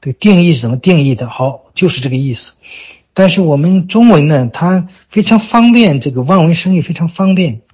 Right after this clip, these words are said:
那就去，呃，对字面意思进行想象。呃，所以扩展秩序它不在扩展这两个字上，它是相对于原初来讲的，它是对原初秩序的一种，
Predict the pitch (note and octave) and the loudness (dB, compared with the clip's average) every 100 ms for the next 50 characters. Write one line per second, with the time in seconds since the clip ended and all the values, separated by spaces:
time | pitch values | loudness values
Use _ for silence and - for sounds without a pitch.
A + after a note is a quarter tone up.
0 | _ - C3 A2+ C#3 A#2 G#2+ - C3 A2+ | _ -10 -8 -8 -6 -6 -6 -10 -8 -8
1 | A2+ _ _ _ _ B2+ A#2 A2+ - _ | -10 _ _ _ _ -10 -8 -8 -10 _
2 | _ - C3 - A#3 E3 C3 B2 A#2 A#2 | _ -4 -4 -2 0 2 2 -2 -6 -8
3 | A2+ A2+ C3 - - G#2 - - D#3+ A#2 | -6 -6 -6 -6 -6 -8 -8 -6 -6 -8
4 | _ _ _ _ _ _ - C3 - F3+ | _ _ _ _ _ _ -12 -10 -4 -4
5 | - C4 G#3+ C#3+ B2+ D#3 - B2 A2+ - | 0 0 0 0 -2 -4 -4 -6 -8 -6
6 | - C3+ D3 F#3+ F3 - G3+ A#2 G2+ A#2 | -6 -4 0 0 -2 -2 -2 -2 -6 -6
7 | A2+ G#2 G#2 - A#2 A#2 A#2 _ _ _ | -6 -8 -12 -12 -12 -12 -18 _ _ _
8 | _ _ - F3+ G3 - G#3 G3+ F#3 C#3 | _ _ -2 -2 -2 0 2 2 2 2
9 | A#2+ C#3+ - - G#3+ A#2+ A2+ G2+ F#2+ A2 | 0 -2 -4 -2 0 0 -4 -12 -14 -18
10 | - _ _ _ _ - E3 F3 E3 F3 | -20 _ _ _ _ -6 -4 -2 0 2
11 | C#3+ C3+ D#3+ A3 G#3 G#3 F3 - A2+ B2+ | 2 0 0 -2 -2 -2 -2 -4 -6 -4
12 | C3+ A#2+ G#2+ | -4 -6 -6